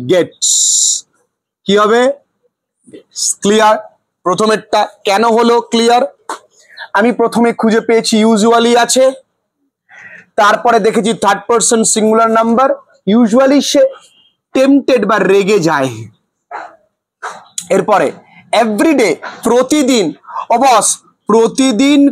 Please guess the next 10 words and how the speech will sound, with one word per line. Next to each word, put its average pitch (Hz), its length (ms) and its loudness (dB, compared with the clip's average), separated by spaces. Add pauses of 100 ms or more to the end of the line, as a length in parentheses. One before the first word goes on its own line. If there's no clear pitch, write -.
(100)
কোনো 247 200 2 (120)
বাক্যে 220 420 -2 (120)
যদি 240 180 2 (140)
থাকে, 202 300 0 (2500)
যদি 196 160 0 (120)
কোনো 240 220 2
বাক্যে 254 280 0 (160)
প্রতিদিন 262 540 0 (160)
কথাটি 247 360 -2 (140)
থাকে, 196 280 0